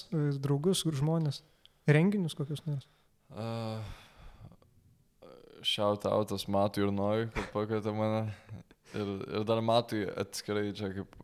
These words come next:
Speaker 2: ne tarp Matų ir Nojaus, bet kaip Matui jis ateina į koncertus. <laughs>
Speaker 1: Vienas
Speaker 2: Ir, ir
Speaker 1: malonumas.
Speaker 2: labai padeda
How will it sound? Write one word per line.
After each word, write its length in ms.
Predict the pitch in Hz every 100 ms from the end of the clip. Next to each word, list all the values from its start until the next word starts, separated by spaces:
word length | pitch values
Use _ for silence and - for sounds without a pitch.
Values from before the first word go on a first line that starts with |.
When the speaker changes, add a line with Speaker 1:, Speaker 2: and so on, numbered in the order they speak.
| - 95
Speaker 2:
ne 220 | 98 107
tarp 200 | 107 104
Matų 300 | 104 104 107
ir 60 | 95
Nojaus, 240 | 104 101 92
bet 160 | 98
kaip 160 | 98 101
Matui 320 | 101 - 98
jis 240 | 98 95 107
ateina 440 | 98 104 101 98
į 140 | - -
koncertus. 560 | 95 98 98 95 98 - 104 104 101 87 - -
<laughs> 720 | 147 147 - - _ _ -
Speaker 1:
Vienas 300 | 151 151 151
Speaker 2:
Ir, 60 | -
ir 80 | 147
Speaker 1:
malonumas. 140 | 135
Speaker 2:
labai 180 | 127 139
padeda 480 | 127 127 123 104